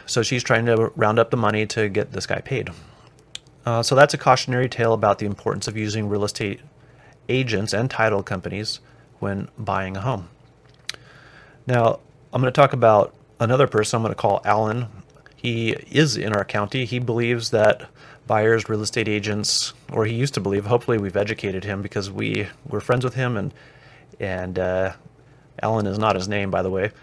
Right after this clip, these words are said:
Um, we're friends with him, and we, we hope that Alan hires our firm to provide buyer real estate agent services.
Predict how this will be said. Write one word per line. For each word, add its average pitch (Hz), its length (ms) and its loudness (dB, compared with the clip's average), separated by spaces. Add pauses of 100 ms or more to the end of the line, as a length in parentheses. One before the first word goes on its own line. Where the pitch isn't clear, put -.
(460)
Um, 98 480 -6
we're 117 220 -2
friends 113 200 6
with 110 120 -2
him, 117 180 0
and 98 180 -2
we, 107 360 -2 (160)
we 131 160 2
hope 135 240 2
that 98 280 4
Alan 107 640 0
hires 104 320 2
our 98 200 2 (220)
firm 98 540 -2 (540)
to 110 120 -12
provide 104 420 -2
buyer 101 300 0
real 98 180 -2
estate 98 260 -6
agent 95 280 -8
services. 104 640 -4